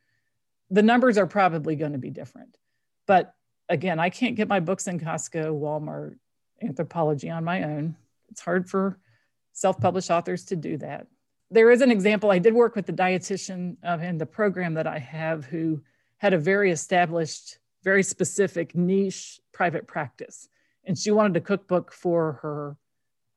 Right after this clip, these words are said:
people in her private practice. You see how that's different than, like, someone like me who doesn't have a private practice and someone who maybe had a bakery and they used a custom publisher.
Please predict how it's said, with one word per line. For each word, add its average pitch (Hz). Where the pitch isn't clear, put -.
people 160
in 156
her 147
private -
practice. -
You 220
see 269
how 269
that's 220
different 208
than, 190
like, 170
someone 190
like 151
me 170
who 156
doesn't 151
have 147
a 143
private 151
practice -
and 160
someone 185
who 147
maybe 160
had 160
a -
bakery 156
and 156
they 156
used 156
a 131
custom 147
publisher. 160